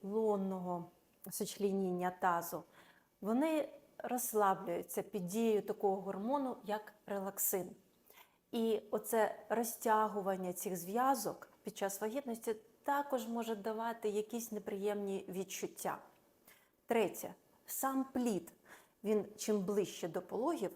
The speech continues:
тим нижче розташовується, він важче стає, звісно, через свій з-, зростання своє, і більше давить, знову ж таки, і на стіночки матки, і, відповідно, на судини та нерви.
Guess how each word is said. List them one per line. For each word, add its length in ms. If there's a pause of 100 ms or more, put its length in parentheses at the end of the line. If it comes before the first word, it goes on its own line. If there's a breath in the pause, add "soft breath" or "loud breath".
(180)
тим 220 (180)
нижче 540 (420)
розташовується, 1000 (520 loud breath)
він 200
важче 560
стає, 600
звісно, 560
через 320
свій 280 (440 loud breath)
з-, 400
зростання 640
своє, 480 (240)
і 100
більше 520
давить, 540
знову 280
ж 140
таки, 340
і 80
на 140
стіночки 580
матки, 520
і, 60
відповідно, 760 (360 loud breath)
на 280
судини 680 (180)
та 220 (100)
нерви. 500